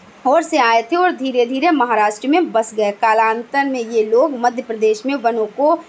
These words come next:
पाकर जंगल की ओर चले गए थे और धीरे धीरे महाराष्ट्र में बस गए। कालांतर में ये लोग मध्य प्रदेश के वनों को पार कर बंगाल की ओर चले गए। लोह, अ, से मनुष्य के जीवन का वैज्ञानिक विकास प्रारंभ हो गया और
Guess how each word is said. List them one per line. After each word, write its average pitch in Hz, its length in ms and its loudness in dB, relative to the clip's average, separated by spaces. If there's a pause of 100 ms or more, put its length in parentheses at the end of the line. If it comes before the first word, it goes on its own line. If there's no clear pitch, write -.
(280)
पाकर 320 420 2
जंगल 277 540 0
की 311 200 -4
ओर 247 140 2
चले 220 360 -2
गए 226 180 2
थे 320 140 0
और 330 160 4
धीरे 247 340 -2
धीरे 247 260 0
महाराष्ट्र 247 680 0
में 302 200 2
बस 240 200 0
गए। 233 140 0
कालांतर 226 580 0
में 262 120 -4
ये 220 180 -4
लोग 262 280 0
मध्य 233 240 -2
प्रदेश 233 480 -6
के 302 140 -4
वनों 208 300 -4
को 294 200 -2
पार 233 300 0
कर 247 200 -2
बंगाल 208 460 -2
की 226 200 -10
ओर 302 160 0
चले 226 400 -6
गए। 170 160 -6 (540)
लोह, 415 580 2
अ, 285 220 0
से 320 240 -2
मनुष्य 294 480 -2
के 320 160 -2
जीवन 262 500 -4
का 254 220 0
वैज्ञानिक 226 640 -2
विकास 220 500 -2
प्रारंभ 214 420 -4
हो 208 120 -4
गया 202 240 -2
और 262 300 0